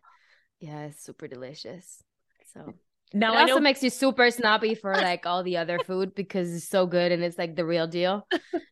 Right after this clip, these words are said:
Speaker 1: So I actually don't think I've had American pizza. I'd be like,
Speaker 2: Really?
Speaker 1: "Mm." Yeah.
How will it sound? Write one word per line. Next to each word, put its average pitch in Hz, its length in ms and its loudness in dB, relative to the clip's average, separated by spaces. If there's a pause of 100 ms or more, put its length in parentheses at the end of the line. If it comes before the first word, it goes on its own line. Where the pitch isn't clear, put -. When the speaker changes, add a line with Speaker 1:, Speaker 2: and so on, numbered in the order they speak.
Speaker 1:
So 185 680 0 (280)
I 185 40 -4
actually 180 420 -8
don't 156 220 -10
think 165 220 -10
I've 156 140 -10
had 156 180 -8
American 151 680 -12
pizza. - 560 -14 (300)
I'd 196 180 -20
be 185 120 -14
like, - 240 -12
Speaker 2:
Really? 226 680 4
Speaker 1:
"Mm." - 80 -16 (540)
Yeah. 185 200 -8